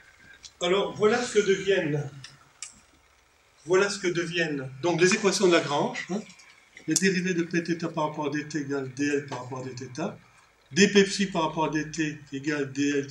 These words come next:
par rapport à d phi, et D P psi par rapport à dt égale D L par rapport à phi, psi. Et donc ce que l'on a vu précédemment, donc je reviens <coughs> rapidement vous le montrer,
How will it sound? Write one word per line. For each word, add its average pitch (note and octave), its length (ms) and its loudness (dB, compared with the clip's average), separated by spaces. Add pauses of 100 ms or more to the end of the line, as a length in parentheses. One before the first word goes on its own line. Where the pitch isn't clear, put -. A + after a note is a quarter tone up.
(160)
par C3 140 -10
rapport B2+ 180 -12
à B2+ 60 -10
d C3 120 -10
phi, F3 280 -8
et - 20 -4
D D3 200 -4
P D3 300 -8 (260)
psi - 420 2
par C#3 100 -12
rapport C3+ 160 -10
à C3+ 60 -4
dt C3 200 -6
égale D#3+ 300 -4 (180)
D C#3+ 140 -6
L E3 180 -2 (420)
par C3+ 120 -4
rapport D#3 260 -8
à - 40 -10 (280)
phi, - 160 -12 (120)
psi. - 280 2 (840)
Et D#3 40 0
donc G#3 180 8
ce - 60 -2
que G#3+ 100 0
l'on G3 180 8
a F#3+ 80 6
vu F#3+ 180 -2
précédemment, E3+ 680 2
donc D#3+ 200 2
je D#3 80 -4
reviens D#3 440 -2 (160)
<coughs> - 360 6
rapidement D#3+ 500 4 (320)
vous D#3 100 -2
le D3+ 60 0
montrer, C#3+ 360 2